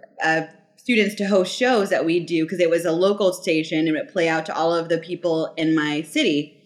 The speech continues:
And he was like, "You should apply to do it." And I was like, "I don't know." And this, 'cause again, I was intimidated by this whole thing. I mean, I had no idea what I was doing,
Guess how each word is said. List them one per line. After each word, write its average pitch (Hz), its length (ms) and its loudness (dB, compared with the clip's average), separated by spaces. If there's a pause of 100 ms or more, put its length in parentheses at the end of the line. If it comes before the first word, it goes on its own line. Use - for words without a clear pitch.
(220)
And 220 100 4
he 240 80 6
was 220 80 2
like, 220 160 2
"You 302 100 4
should 311 140 0
apply 285 380 2
to 277 80 4
do 320 180 2
it." 190 80 4
And 156 100 0
I 214 40 2
was 226 100 -2
like, 233 120 0
"I 190 100 0
don't 220 160 2
know." 214 220 4
And 202 180 0
this, 226 120 2
'cause - 200 -4 (240)
again, 202 460 0
I 185 100 0
was 185 160 2
intimidated 185 640 2
by 170 180 2
this 170 140 -2
whole 170 180 0
thing. 160 320 0
I 147 100 -4
mean, 165 380 0 (380)
I 170 80 -2
had 175 240 2
no 175 220 4
idea 165 340 2
what 185 140 2
I 170 100 4
was 165 160 0
doing, 156 420 -2